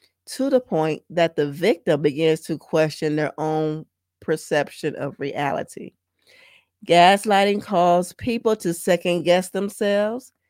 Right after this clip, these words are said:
and their mental sanity, become confused, and lose their confidence over time. Typical methods of gaslighting includes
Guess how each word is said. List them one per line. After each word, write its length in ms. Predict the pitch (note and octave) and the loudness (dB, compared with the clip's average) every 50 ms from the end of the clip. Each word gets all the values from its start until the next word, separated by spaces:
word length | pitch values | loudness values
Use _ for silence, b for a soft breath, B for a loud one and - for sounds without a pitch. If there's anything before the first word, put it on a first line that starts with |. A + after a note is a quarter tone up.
| _ _ _ _ _ _ _ | _ _ _ _ _ _ _
and 280 | - A#3 C4 D4 D4 A#3+ | 2 2 4 4 4 4
their 180 | A3 G3+ F#3+ F#3 | 4 4 4 4
mental 480 | F3+ F#3 F#3+ G3 F#3+ - - F3 E3+ | 2 0 0 0 -2 0 2 2 2
sanity, 840 | E3+ - - - F#3 E3+ E3+ E3 D#3 D3 - - - - - G#3 G#3 _ _ _ _ _ _ _ _ _ _ _ _ _ _ _ _ _ _ _ _ _ _ _ _ _ _ - | 0 -2 -4 -2 0 0 2 2 0 -2 -4 -8 -12 -12 -12 -14 -16 _ _ _ _ _ _ _ _ _ _ _ _ _ _ _ _ _ _ _ _ _ _ _ _ _ _ -4
become 440 | - F#3 F3+ - - B3+ B3+ B3 A#3+ | 0 0 0 0 -2 0 0 0 0
confused, 880 | - A3+ F3 D#3+ - - - A3+ A3+ G3+ D#3 C#3 C3+ - C3+ - - - _ _ _ - | 0 -2 -2 -2 -4 -6 -6 -4 -2 -2 -2 -2 -4 -6 -10 -12 -14 -18 _ _ _ -2
and 240 | F3 F#3 F#3 F#3+ F#3+ | 0 0 0 2 4
lose 240 | G#3+ A#3+ B3 A#3+ - | 4 4 2 2 2
their 140 | - - D#3 | 4 4 4
confidence 720 | - - A3+ G3 G#3 G#3+ - - D#3+ D#3 D#3 E3 E3 - - | 2 0 -2 -2 -2 -2 -2 -2 0 2 2 2 0 -2 -2
over 260 | - E3 D#3+ D3 D#3+ | 0 0 2 2 0
time. 500 | E3 - G3+ D#3 C#3 - - - - A3 - _ _ _ _ _ _ _ _ _ _ _ _ _ - | -2 -2 -4 -6 -6 -6 -8 -10 -14 -16 -18 _ _ _ _ _ _ _ _ _ _ _ _ _ -6
Typical 460 | - E4+ C#4 A3 A3 - B3+ A#3 A3+ | -4 -2 -2 -2 -2 0 2 0 2
methods 520 | A3+ G#3 G3 G3 G3 G3+ - G3+ G3+ - | 0 0 0 0 0 0 -2 -2 -2 0
of 160 | F3+ E3 D3 | 0 0 0
gaslighting 840 | - F3 F3 F3 F3 F#3 F3+ - F#3 E3 E3+ E3+ F3 F3+ F3+ F3 E3+ - | 0 2 4 4 4 4 2 0 0 2 2 2 2 2 0 -2 -4 -4
includes 920 | F3 E3+ E3 E3 - - F3 E3+ E3+ E3 - E3 C4 - - - - - | -4 -6 -6 -6 -8 -4 -2 0 0 0 -2 -4 -6 -6 -10 -14 -20 -20